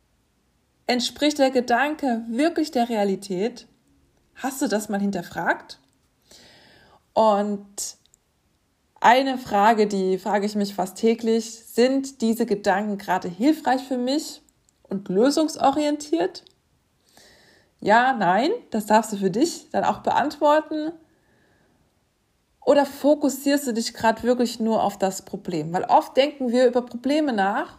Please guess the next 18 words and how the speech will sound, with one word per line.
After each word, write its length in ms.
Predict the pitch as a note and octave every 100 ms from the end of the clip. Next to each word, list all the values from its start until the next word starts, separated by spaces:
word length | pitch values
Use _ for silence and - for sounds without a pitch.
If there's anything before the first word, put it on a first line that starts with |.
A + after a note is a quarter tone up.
| -
und 120 | B3
vergessen 420 | A#3+ A#3+ A#3 B3
dabei, 600 | G#3+ G3+ G3 G3 G3 G3 F#3+ _ _ _ _ _ _ _ _ -
an 120 | G3+
die 100 | F3+
Lösung 400 | A3+ F4 D#4 A#3
zu 80 | F3
denken. 560 | F3 E3 E3+ F3 F3 - _ _ _ _ _ _ _ - - _ _ -
Also 200 | G#3+ G#3+
konzentriere 640 | - C4+ C4+ A#3 - B3+
dich 200 | A#3+ A#3+
hier 280 | - A3+ -
auch 200 | G3 -
gerne 380 | G#3+ G3 G3+ F#3+
wieder 280 | G3 -
auf 160 | - A#3+
die 120 | -
Lösung 600 | F#3+ A3+ B3 C4 C#4 C#4+